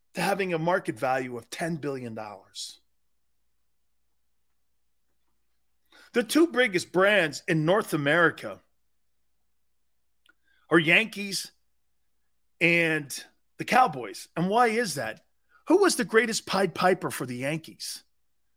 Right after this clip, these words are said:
It was George Steinbrenner. George Steinbrenner bought the team from C B S for three million dollars. He bought the Yankees for three million dollars back in seventy-three. Look at the Yankee value today.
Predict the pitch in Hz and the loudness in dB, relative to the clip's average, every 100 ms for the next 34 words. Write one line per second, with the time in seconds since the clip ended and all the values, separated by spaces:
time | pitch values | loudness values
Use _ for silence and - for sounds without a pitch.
0 | _ _ _ - 320 277 - 226 254 - | _ _ _ -6 -4 -2 -2 0 0 0
1 | 226 311 294 147 113 110 - _ _ _ | -2 -2 -4 -6 -8 -12 -20 _ _ _
2 | _ _ _ _ _ _ _ _ _ _ | _ _ _ _ _ _ _ _ _ _
3 | _ _ _ _ - 269 320 - - 262 | _ _ _ _ 0 4 4 2 2 2
4 | 330 320 156 151 123 110 107 - _ _ | 2 -4 -4 -4 -4 -8 -16 -20 _ _
5 | _ _ _ - 302 339 269 - 277 247 | _ _ _ 2 4 4 -2 -2 -2 -2
6 | 208 175 269 262 233 220 226 - 143 - | -4 -2 -2 -2 4 4 4 -2 -6 -6
7 | - 294 311 294 262 254 220 190 180 165 | -2 2 2 6 6 6 2 4 4 4
8 | 117 - - - - _ _ _ _ _ | 2 -8 -12 -12 -16 _ _ _ _ _
9 | _ _ _ _ - 359 339 220 269 302 | _ _ _ _ -4 -2 0 0 0 -2
10 | 214 - 156 - 311 294 277 262 226 208 | -8 -8 -10 -6 -2 -2 0 0 0 0
11 | 220 196 151 113 190 208 170 - 226 208 | 2 2 -2 0 2 2 -4 -4 -4 -4
12 | 180 - 180 175 117 - _ _ _ _ | -6 -4 -2 -2 -4 -12 _ _ _ _
13 | _ _ _ - 349 392 254 254 269 202 | _ _ _ -6 -2 0 2 2 0 0
14 | 208 233 214 175 160 247 135 131 | 4 4 2 -2 -2 -4 -6 -10